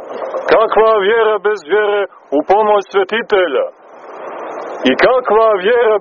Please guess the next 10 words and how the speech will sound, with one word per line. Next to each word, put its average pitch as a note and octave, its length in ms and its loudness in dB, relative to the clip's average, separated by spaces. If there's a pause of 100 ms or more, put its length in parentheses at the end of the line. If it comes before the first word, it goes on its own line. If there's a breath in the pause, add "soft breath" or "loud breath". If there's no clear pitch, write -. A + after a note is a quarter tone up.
bez G3+ 120 0 (140)
poslušnosti G3+ 1160 0 (560 loud breath)
svetim G3+ 600 0 (140)
ocima G3 380 -2 (120)
i - 20 -6 (100)
svetim F#3+ 440 0 (120)
apostolima? B2+ 840 -2 (960)
Nikakva, G#3 600 2 (120)
braćo D3 420 0
i A2+ 80 -6